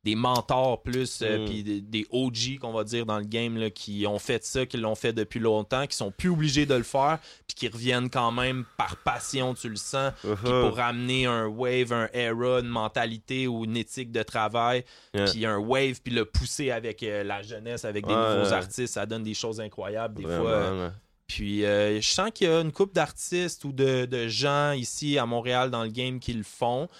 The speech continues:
Speaker 1: Des fois, peut-être pas assez, parce qu'on, on le sent qu'il y a comme eu une brisure un peu dans le game, là, deux mille huit, deux mille douze. Là, t'entends ça, le, le talk parler dans la ville comme si le rap ici, ça a pas commencé avant deux mille seize. Le monde sont fous.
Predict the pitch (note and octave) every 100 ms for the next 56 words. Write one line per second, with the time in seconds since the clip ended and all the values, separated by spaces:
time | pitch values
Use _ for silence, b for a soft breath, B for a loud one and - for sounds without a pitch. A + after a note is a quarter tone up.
0 | B B B2 B2+ - F3+ D3+ C3+ D3 C#3+
1 | - C#3+ C3+ B2 - D3+ C#3 A#2 B2 A#2+
2 | - _ A#2+ A#2+ - D3+ D3 C3 A2+ B2
3 | C3 B2+ B2 A#2 B2+ B2 B2 A2+ B2 C3+
4 | B2+ A#2 G#2+ C3 A#2 G#2+ G#2+ A#2 A#2+ A#2
5 | A2+ A2+ A2 B B A#2 A#2+ A2+ A#2 A2+
6 | A#2+ A#2+ A2+ A#2 A2+ A2 A2 A2+ A#2+ A#2+
7 | A#2+ A2+ B B B A2+ A2+ A2 A2 -
8 | A2 G2+ A#2+ A#2 A2+ G#2+ A2 G#2 - A2
9 | G#2+ - A2 G#2+ A2+ A2 G#2 G#2 A2+ G#2+
10 | A2+ G#2 - G#2+ G2+ G2+ A2 G#2 - -
11 | G#2+ A2 G2+ G#2+ A2 G#2 G2+ - G#2 G#2
12 | G#2 G#2 G2+ G2+ F#2+ A2+ A2 A2+ A2 b
13 | b b F#2+ G2 G2+ G2+ G#2 F#2+ - C#3+